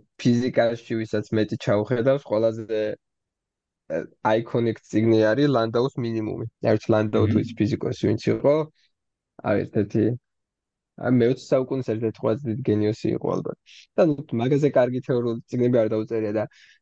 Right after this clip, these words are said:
Speaker 1: მ, მ, ენტროპიას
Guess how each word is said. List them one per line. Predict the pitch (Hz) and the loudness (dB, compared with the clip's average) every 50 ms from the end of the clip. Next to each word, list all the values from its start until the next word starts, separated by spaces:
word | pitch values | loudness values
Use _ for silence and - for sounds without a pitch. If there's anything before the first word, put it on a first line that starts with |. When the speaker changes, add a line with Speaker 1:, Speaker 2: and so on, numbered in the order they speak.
| _ _ _ _ _ - | _ _ _ _ _ -10
Speaker 1:
მ, | - 104 - - _ | -8 -8 -8 -10 _
მ, | _ 113 113 107 113 110 113 - - - - - - _ _ _ _ _ _ _ - _ _ _ _ _ _ _ - | _ -2 0 0 2 2 2 0 -2 -6 -14 -20 -20 _ _ _ _ _ _ _ -20 _ _ _ _ _ _ _ -2
ენტროპიას | - 117 139 143 165 160 151 151 151 143 139 131 131 | 0 0 2 2 2 2 4 4 4 4 4 2 0